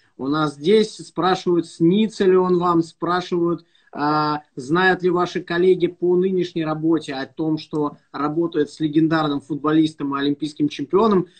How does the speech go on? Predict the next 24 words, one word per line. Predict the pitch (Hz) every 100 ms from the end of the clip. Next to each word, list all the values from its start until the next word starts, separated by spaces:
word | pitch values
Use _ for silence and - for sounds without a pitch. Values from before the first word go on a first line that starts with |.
| -
Вообще, | 160 156 233 233
как, | - 214 214 -
а, | 185 160 156 151 147 _ _
вот | 156 151 170
эта | 196 -
история, | 160 170 - - 202 208 170
как | 151 175 170
этот | 156 160 143 139
гол | 170 160 151 - -
в | 139
ворота | 156 160 160 156
бразильцев | 156 151 165 214 - 175 156
повлиял | 156 143 151 160 165 156 - _ _
и | - 190
на | 175 160
вашу | 165 - 151
дальнейшую | 151 156 160 - 160
жизнь, | 175 220 185
и | 160
на | 160
карьеру, | 160 151 147 202 196 165
ну | 156 170
и | 160
вообще | 156 - 185 180